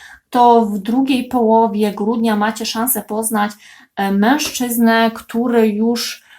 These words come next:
jest mężczyzną doświadczonym. Prawdopodobnie ten mężczyzna może być, e, mężczyzną po przejściach, nawet i z dziećmi, a mężczyzna, który na pierwszy rzut oka może wydawać się dość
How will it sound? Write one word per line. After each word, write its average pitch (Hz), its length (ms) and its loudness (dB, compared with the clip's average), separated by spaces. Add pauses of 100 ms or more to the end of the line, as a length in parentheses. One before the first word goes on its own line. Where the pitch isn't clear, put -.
(160)
jest 226 160 0
mężczyzną 226 640 0
doświadczonym. 254 760 0
Prawdopodobnie 233 800 0
ten 226 160 -2
mężczyzna 220 480 -4
może 254 400 0
być, 220 280 -4 (400)
e, 202 80 -2
mężczyzną 226 760 0
po 247 180 -4
przejściach, 240 760 0 (460)
nawet 247 640 2
i 226 380 0
z 180 240 -6
dziećmi, 202 720 -2 (440)
a 196 160 4
mężczyzna, 254 520 0
który 233 260 -2
na 220 140 2
pierwszy 226 320 -4
rzut 220 180 -6
oka 220 240 -2
może 214 320 -2
wydawać 202 480 -4
się 196 140 -6
dość 190 360 -12